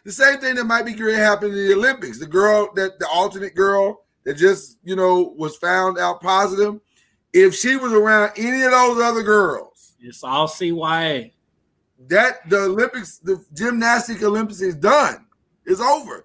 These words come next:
Speaker 1: They're not gonna let them do it, regardless of whether they're vaccinated. They might let them if they're vaccinated, but they're gonna sit down for several days. That's, that's,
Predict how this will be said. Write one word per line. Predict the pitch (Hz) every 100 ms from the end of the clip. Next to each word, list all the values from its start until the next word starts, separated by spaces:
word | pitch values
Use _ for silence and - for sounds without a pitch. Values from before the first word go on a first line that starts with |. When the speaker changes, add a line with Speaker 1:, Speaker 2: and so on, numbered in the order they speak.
| _
Speaker 1:
They're | 208
not | 226 247
gonna | 247 240
let | 233
them | 226
do | 226 403 370
it, | - _ _ 175
regardless | 175 226 254 226
of | 226
whether | 214 208
they're | 190
vaccinated. | 208 233 226 214 220 208 185 - -
They | 247 269
might | 233 220 262 294 269
let | 262 262
them | 254
if | 240 226
they're | 208
vaccinated, | 185 226 226 240 247 233 226 - _ _ -
but | 190
they're | 196 240
gonna | 254 226 185
sit | - 233 - - _ _ 156
down | 196 247 220 175 160 170 _ _
for | - 175 151 -
several | - 226 214 196
days. | 190 208 180 113 78 _ - _ _ _ _ _
That's, | - 208 -
that's, | 156 190 196